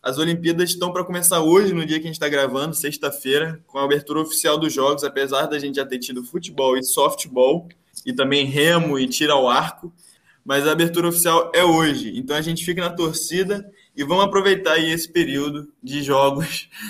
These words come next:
de madrugada e de manhã. É complicado e de noite também, mas a gente vai acompanhar pelo Brasil e pela valorização do esporte.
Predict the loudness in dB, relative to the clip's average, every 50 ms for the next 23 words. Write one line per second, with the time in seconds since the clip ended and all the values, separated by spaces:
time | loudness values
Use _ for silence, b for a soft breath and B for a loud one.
0 | B B _ -6 -2 0 2 2 2 2 4 2 4 4 4 4 4 2 0 -4
1 | -2 -2 0 0 0 0 0 0 0 -2 0 -2 -2 -2 -2 -6 -8 -6 -8 -8
2 | -2 0 0 0 2 0 0 -2 -2 -2 0 0 -2 -2 -4 -4 -6 -4 -2 -2
3 | -2 -2 -2 -2 -2 -4 -4 -6 -6 -6 -4 -4 -4 -4 -4 -8 -6 -4 -4 -4
4 | -4 -2 -2 -4 -2 2 2 2 4 2 2 0 0 0 0 -4 -8 -6 0 2
5 | 2 4 4 4 4 4 2 2 2 2 2 2 2 2 0 0 0 -2 0 0
6 | 0 0 -2 -12 -16 -18 -18